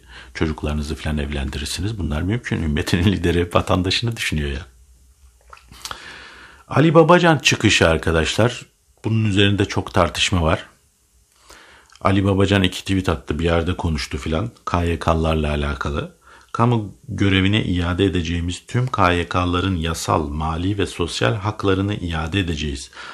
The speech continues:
Haklarındaki kısıtlamaları kaldıracağız. İsimlerinin yer aldığı tüm listeleri kamu kurum ve kuruluşlarının kayıtlarından sileceğiz diye. Bu olur mu, olmaz mı? Bunu yapabilir mi, yapamaz mı? Bunu derken aynı zamanda K Y K'lılara biliyorsunuz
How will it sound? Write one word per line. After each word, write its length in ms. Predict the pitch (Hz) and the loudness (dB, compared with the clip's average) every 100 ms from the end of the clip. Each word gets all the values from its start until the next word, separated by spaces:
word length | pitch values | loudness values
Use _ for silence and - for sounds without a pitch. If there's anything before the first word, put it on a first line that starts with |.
| - | -6
Haklarındaki 680 | 92 90 98 98 98 101 - | -4 -2 0 0 0 -2 -6
kısıtlamaları 680 | - - - 95 90 92 92 | -10 -8 -2 0 0 -2 -2
kaldıracağız. 760 | 85 82 80 82 80 80 71 - | -4 -4 -4 -4 -4 -4 -6 -8
İsimlerinin 600 | - 95 90 90 90 87 | -4 -2 -2 -2 -2 -2
yer 200 | 90 104 | 2 2
aldığı 420 | 92 87 90 - | 2 0 -6 -4
tüm 220 | 120 135 | 0 0
listeleri 520 | 117 - 104 101 98 | 0 0 2 2 0
kamu 300 | 101 104 95 | 0 -2 -2
kurum 300 | - 101 110 | -2 -2 0
ve 100 | 92 | -2
kuruluşlarının 680 | - 92 87 - 87 85 85 | -4 -6 -6 -8 -8 -6 -6
kayıtlarından 640 | 92 85 90 82 82 92 | -6 -6 -6 -4 -2 -2
sileceğiz 560 | 87 87 78 78 73 73 | -2 -4 -4 -4 -6 -4
diye. 200 | 73 - - - - - - - _ | -6 -6 -10 -20 -18 -18 -18 -20 _
Bu 240 | - 160 160 | 2 6 8
olur 200 | 165 190 | 8 4
mu, 160 | 170 | 4
olmaz 500 | 160 139 135 131 123 | 4 4 4 4 4
mı? 160 | 92 80 | 0 0
Bunu 140 | 95 | 2
yapabilir 500 | 98 95 98 92 95 | 2 2 2 2 0
mi, 140 | 95 87 | 0 0
yapamaz 480 | 78 95 87 73 78 | 0 0 0 -2 -2
mı? 220 | 131 135 | -2 0
Bunu 220 | 139 143 | -2 2
derken 400 | 151 151 - 143 | 0 0 0 2
aynı 220 | 127 127 | 2 2
zamanda 400 | 117 120 120 120 | 2 2 2 0
K 200 | - 110 | 4 4
Y 180 | 107 107 | 4 2
K'lılara 480 | 107 107 104 107 101 | 4 4 4 2 0
biliyorsunuz 520 | 101 101 - 101 | 0 -2 -2 -4